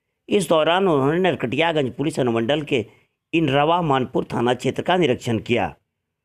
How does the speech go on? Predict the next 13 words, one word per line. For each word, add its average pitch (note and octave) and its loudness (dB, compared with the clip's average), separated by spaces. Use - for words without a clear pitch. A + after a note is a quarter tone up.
उसके D#3+ -2
उपरांत D#3+ 0
श्री C#3+ -2
पांडे C#3 0
सहोदरा C#3+ 0
स्थित D3+ -4
ऐतिहासि-, B2+ -2
ऐतिहासिक D#3+ -2
सुभद्रा D#3+ 0
माता B2+ 2
का G#3+ -2
दर्शन C#3 -2
किया। G2 -2